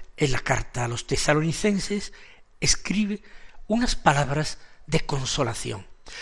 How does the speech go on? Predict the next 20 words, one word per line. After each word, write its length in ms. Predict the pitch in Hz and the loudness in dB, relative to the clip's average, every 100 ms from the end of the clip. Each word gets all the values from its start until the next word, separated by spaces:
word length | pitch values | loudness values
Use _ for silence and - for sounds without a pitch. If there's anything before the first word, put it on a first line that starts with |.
| - | -2
pero 160 | - 226 | 4 4
también 340 | 226 226 226 | 6 4 2
unas 240 | 233 202 - | 2 0 0
palabras 600 | - 143 165 196 185 - - - - | 2 4 2 2 -2 -4 -10 -10 -12
de 220 | 123 139 | -2 2
revelación. 800 | 120 - 135 117 107 - 104 95 - - - - - | 4 4 4 0 -4 -6 -10 -12 -16 -18 -14 -10 -10
Digo 400 | 202 220 254 247 | 4 6 8 6
palabras 520 | - 127 180 165 139 - | 6 6 6 6 2 0
de 100 | 127 | -6
consolación 1000 | - 117 117 - 180 175 - 143 139 - - - - - | -6 -8 -4 0 0 0 0 0 -2 -8 -16 -16 -16 -4
porque 280 | - 143 220 | 0 2 2
él, 220 | 220 - - | 2 0 -2
este 280 | 196 - 160 | 0 2 2
texto 640 | - - - - 127 - | 2 2 2 0 -4 -8
que 140 | - 123 | -6 -4
hemos 320 | 120 113 - | -4 -4 -2
escuchado 680 | 143 - 143 - 180 143 175 - - - - | -4 -4 -4 2 2 2 -6 -10 -20 -20 -10
lo 140 | - 156 | -4 0
termina 500 | 139 156 233 170 - | 2 4 4 2 2
precisamente 840 | 135 - 180 - 175 175 - 196 | 0 0 0 0 0 -2 -2 -4